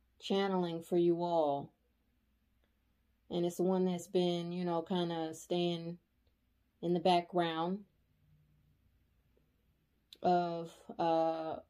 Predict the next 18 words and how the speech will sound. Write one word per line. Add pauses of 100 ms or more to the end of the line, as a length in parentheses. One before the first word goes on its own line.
my
mind
for
a
while. (1000)
But (360)
I
think (240)
now (680)
is
a
good
time
to, (420)
uh,
lay
this
down.